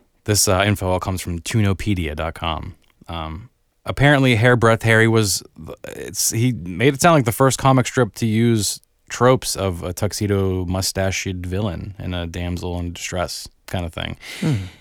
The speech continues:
Speaker 1: in the comic strip. Um, I don't believe in any other medium, but I think in a comic strip, it sounds like, uh, in the nineteen hundreds.
Speaker 2: Those villains always have those waxed corners.
Speaker 1: You, that's what I mean. Yeah, you gotta be sh-, you gotta be curling the mustache wax into the handlebar while you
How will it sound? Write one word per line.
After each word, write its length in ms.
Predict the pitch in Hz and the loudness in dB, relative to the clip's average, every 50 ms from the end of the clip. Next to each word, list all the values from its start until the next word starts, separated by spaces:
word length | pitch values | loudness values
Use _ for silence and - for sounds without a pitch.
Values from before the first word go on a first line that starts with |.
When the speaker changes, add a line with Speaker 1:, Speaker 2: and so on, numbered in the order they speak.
| _ _ _ _ _ - | _ _ _ _ _ 4
Speaker 1:
in 140 | 165 147 | 6 6
the 80 | 127 113 | 6 6
comic 360 | - 123 113 98 87 85 - | 4 4 2 2 2 -2 -6
strip. 320 | - - - - - - - - | -10 -12 -12 -12 -14 -14 -12 -10
Um, 160 | 95 95 - - | -10 -10 -6 -4
I 120 | - 110 | -2 0
don't 100 | 117 120 | 0 0
believe 380 | 104 107 107 107 107 98 90 - | 0 0 0 0 0 0 -2 -4
in 160 | 95 98 95 | -4 -4 -2
any 320 | 90 90 85 80 78 - - _ | -2 -4 -4 -6 -6 -8 -10 _
other 240 | - 98 95 87 85 | -8 -8 -6 -6 -4
medium, 420 | 87 92 107 110 95 95 98 104 101 | -2 0 0 0 0 0 0 0 0
but 120 | 92 92 | 0 0
I 40 | 92 | -2
think 220 | - 98 90 - | -2 -2 -4 -4
in 140 | 87 90 85 | -4 -6 -6
a 40 | 78 | -8
comic 300 | - - 90 90 98 98 | -8 -6 -6 -4 -6 -6
strip, 260 | - - 139 131 - | -4 -4 -4 -4 -4
it 120 | 131 120 | -4 -2
sounds 200 | - 127 135 135 | 0 0 0 0
like, 240 | 139 143 151 - _ _ _ _ _ _ _ _ _ _ _ _ _ _ _ _ _ - | 0 -2 -4 -6 _ _ _ _ _ _ _ _ _ _ _ _ _ _ _ _ _ -8
uh, 160 | 85 85 80 - | -6 -4 -4 -4
in 80 | 87 | -4
the 60 | 85 | -4
nineteen 240 | 82 82 80 - 82 | -6 -6 -8 -8 -8
hundreds. 340 | 78 78 - 78 - - - - _ _ _ - - | -8 -8 -8 -10 -12 -14 -18 -20 _ _ _ -10 0
Speaker 2:
Those 200 | - 147 160 151 | 2 4 4 4
villains 340 | - 156 147 139 135 123 110 | 4 4 6 6 6 6 4
always 240 | 127 117 120 113 - | 4 4 2 2 2
have 140 | 127 120 104 | 0 0 2
those 260 | 110 107 107 95 107 | 2 2 2 2 -2
waxed 720 | 120 120 - 104 104 107 110 117 - - - - - - - | -6 -6 -2 0 0 0 0 -2 -4 -6 -8 -8 -8 -12 -14
corners. 560 | - - - 120 123 120 110 101 95 104 98 | -8 -4 0 2 2 2 2 2 0 2 4
Speaker 1:
You, 100 | 120 127 | 4 4
that's 260 | 98 - 120 117 110 120 | 4 4 4 4 4 4
what 60 | 131 | 4
I 40 | 135 | 6
mean. 340 | 156 233 277 - - 78 76 | 8 8 6 6 4 2 0
Yeah, 260 | - 147 170 120 80 | 2 2 2 2 2
you 120 | 85 101 113 | 4 4 6
gotta 140 | 127 123 123 | 6 6 6
be 80 | 120 113 | 4 4
sh-, 200 | - - - - | 4 2 0 0
you 120 | 127 117 | 0 2
gotta 160 | 120 123 120 120 | 4 6 6 4
be 80 | 117 | 4
curling 480 | 104 - - 131 127 131 135 127 120 113 | 0 0 2 4 6 6 6 6 4 4
the 60 | 110 | 4
mustache 440 | 110 117 135 - - 110 98 98 - | 4 4 4 4 4 2 2 2 2
wax 460 | 101 98 95 95 95 92 - - - | 0 2 4 4 2 2 0 -4 -6
into 360 | - 110 120 113 113 110 107 | -4 -2 2 2 4 4 2
the 120 | 101 98 95 | 2 0 0
handlebar 800 | 95 101 107 117 110 107 92 85 80 78 78 78 80 80 80 85 | 2 2 2 2 2 0 -2 -2 -4 -4 -4 -4 -4 -6 -6 -6
while 240 | 87 90 90 90 90 | -4 -4 -2 -2 -2
you 320 | 87 85 85 82 82 80 | -4 -4 -6 -6 -8 -8